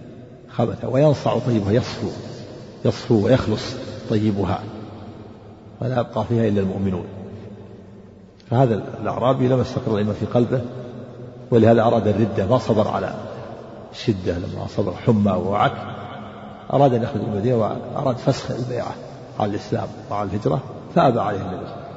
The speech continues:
عليه وسلم، فخرج، فخرج ولم يبالي، فقال النبي صلى الله عليه وسلم: "إن المدينة تنفي كالكير، تنفي خبثها"، وهذا من الخبث الذي نفته، فتكون المدينة تنفي خبثها، يعني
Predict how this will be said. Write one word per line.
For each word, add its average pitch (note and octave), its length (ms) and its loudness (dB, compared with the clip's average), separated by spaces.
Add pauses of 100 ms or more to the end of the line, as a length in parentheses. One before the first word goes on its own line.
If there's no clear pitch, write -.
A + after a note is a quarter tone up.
(680)
عليه D3+ 140 6
وسلم، G#2+ 40 2
فخرج، - 0 - (220)
فخرج C#3+ 260 4
ولم B2+ 240 8
يبالي، B2 480 2 (560)
فقال C3+ 220 4
النبي A2 280 2
صلى G2 60 -8
الله G#2 140 -6
عليه B2 40 4
وسلم: B2 200 0
"إن A2 60 0
المدينة G#2+ 380 0 (400)
تنفي A2+ 360 4 (140)
كالكير، C3 360 2
تنفي A2+ 200 2
خبثها"، - 480 0
وهذا D3 200 6
من C3 60 2
الخبث - 340 -2 (380)
الذي G#2+ 160 -2
نفته، - 320 -6 (1200)
فتكون C#3 400 0
المدينة C3+ 260 2
تنفي A#2+ 220 4
خبثها، A2 540 2 (460)
يعني - 280 0